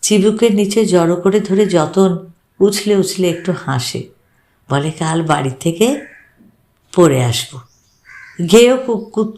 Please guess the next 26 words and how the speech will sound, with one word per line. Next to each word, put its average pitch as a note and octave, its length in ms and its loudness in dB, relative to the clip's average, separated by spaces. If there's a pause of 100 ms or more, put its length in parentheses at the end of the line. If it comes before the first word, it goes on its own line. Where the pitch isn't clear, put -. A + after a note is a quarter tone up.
কুকুরটা A3+ 680 2
ঘুরঘুর G#3+ 420 2
করছে F#3+ 320 4
আশেপাশে। C3 520 -4 (640)
হানিফ F3 360 2
বলে, F#3+ 260 4
"না, G#3 280 2 (360)
এক্ষুনি A3 420 4
পড়তে F#3+ 360 4
হবে D#3 140 2
তোমাকে," C#3 420 -4 (560)
বলে F#3 220 6
সে G3 180 -2
আড়ালে F3+ 400 2
একটু F3+ 220 0
গা D3 240 0
ঢাকা C#3 260 -4
দেয়। C3 240 -10 (880)
লজ্জার D3 640 0
মাঝে F#3 640 -2 (280)
লাবণ্যের D#3 760 2
উল্লেখ D3 560 0
আনে। A#2+ 240 -4 (880)
অনেকখানি C4+ 500 2
কাপড় A#3 380 2
নিয়ে G#3+ 500 2